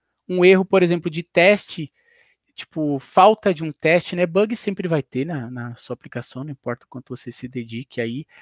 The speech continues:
É, de novo, somos seres humanos, os projetos estão em constante, constante evolução, então a gente espera que aconteça os bugs, né? Quer dizer, é, é esperado, na verdade, que aconteçam os bugs. Mas, de preferência,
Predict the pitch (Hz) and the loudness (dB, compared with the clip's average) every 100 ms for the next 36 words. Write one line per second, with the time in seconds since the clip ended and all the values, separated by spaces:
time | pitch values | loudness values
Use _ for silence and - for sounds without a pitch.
0 | _ - 113 113 113 113 120 147 139 127 | _ -4 -2 -2 -4 -6 -12 -6 -4 -4
1 | 120 123 127 131 131 143 120 131 135 - | -6 -10 -6 -4 -4 -2 -2 -4 -6 -4
2 | 123 120 - - 123 120 127 127 113 131 | 0 0 0 -2 -2 -2 -4 -4 -6 -6
3 | - - 127 - - 107 120 117 147 208 | -8 -4 -4 -2 -4 -2 -2 0 0 0
4 | - 160 226 - _ _ _ - 180 180 | 2 2 2 -12 _ _ _ -4 -2 0
5 | - 147 170 226 _ _ _ _ 170 147 | 4 4 4 -2 _ _ _ _ 2 2
6 | 190 - - 160 170 139 - 120 - 127 | 2 -2 2 6 6 4 2 -4 -2 -6
7 | - 117 - 117 113 120 110 107 117 143 | -2 -2 -2 -8 -6 -4 -4 -4 -4 -4
8 | 202 _ _ _ _ 117 110 117 110 - | -4 _ _ _ _ -2 2 2 2 -2
9 | 143 120 131 135 - 160 147 147 120 110 | -8 -2 0 0 4 4 6 2 0 -4
10 | 110 110 110 101 - 110 117 - 117 - | -4 -4 -6 -8 -10 -12 -12 -12 -14 -12
11 | 117 110 107 107 - _ _ _ _ _ | -12 -10 -12 -12 -20 _ _ _ _ _
12 | 196 165 135 143 143 - - _ _ _ | -14 -4 0 0 -2 -8 -16 _ _ _
13 | _ _ 196 - 214 - 165 160 202 - | _ _ -4 4 2 6 4 6 2 0
14 | 131 | -4